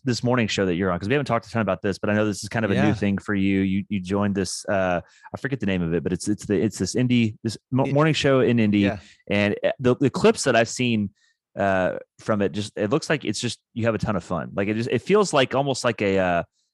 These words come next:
Speaker 2: <laughs>
Speaker 1: you're like a local Ryan Seacrest is kinda what I feel
Speaker 2: Yeah,
Speaker 1: like.
Speaker 2: yeah, it's,
Speaker 1: <laughs>
Speaker 2: hey, I'll take that,
Speaker 1: Ryan
Speaker 2: man. He,
Speaker 1: Allward, Ryan Seacrest. I guess
Speaker 2: he's
Speaker 1: that makes
Speaker 2: awesome.
Speaker 1: sense.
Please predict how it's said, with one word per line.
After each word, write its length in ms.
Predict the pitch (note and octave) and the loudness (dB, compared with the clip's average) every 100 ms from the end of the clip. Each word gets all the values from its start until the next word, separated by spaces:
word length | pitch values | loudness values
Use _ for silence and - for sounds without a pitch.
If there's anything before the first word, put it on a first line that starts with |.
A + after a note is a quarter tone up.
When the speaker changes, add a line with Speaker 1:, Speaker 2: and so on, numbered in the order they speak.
| - | -18
Speaker 2:
<laughs> 300 | - - - | -16 -14 -4
Speaker 1:
you're 140 | A#2+ | 0
like 200 | A#2+ - | 0 0
a 80 | A#2 | 0
local 380 | G#2 A2 A#2 G#2+ | 2 2 2 0
Ryan 280 | F#2+ G2 F#2 | 0 0 -2
Seacrest 540 | - F2+ - D2 - | -6 -8 -4 -6 -6
is 100 | E2+ | -10
kinda 200 | - F#2+ F2 | -4 -2 0
what 140 | E2+ | 0
I 100 | E2+ | -2
feel 180 | B2 C3+ | 0 0
Speaker 2:
Yeah, 300 | - - - | 0 0 -4
Speaker 1:
like. 0 | |
Speaker 2:
yeah, 380 | C#3 C#3 D3+ D3+ | -6 -2 0 0
it's, 280 | - A#2 F4 | -4 -2 -2
Speaker 1:
<laughs> 120 | F5 | 0
Speaker 2:
hey, 160 | - C#3+ | -2 0
I'll 140 | C3 | 0
take 280 | - D3 B2+ | -2 -2 4
that, 80 | C3 | 6
Speaker 1:
Ryan 140 | C#3+ | 8
Speaker 2:
man. 180 | C3+ C#3+ | 6 6
He, 80 | D#3 | 6
Speaker 1:
Allward, 100 | C#3+ | 6
Ryan 180 | B2 B2 | 4 2
Seacrest. 420 | C3+ A#2 G2+ A2 | 0 0 -2 -2
I 40 | |
guess 160 | G2+ G#2 | -2 -2
Speaker 2:
he's 20 | |
Speaker 1:
that 120 | G#2 | -2
makes 180 | A2 C3 | -2 -4
Speaker 2:
awesome. 20 | |
Speaker 1:
sense. 260 | G2+ F2 | -8 -10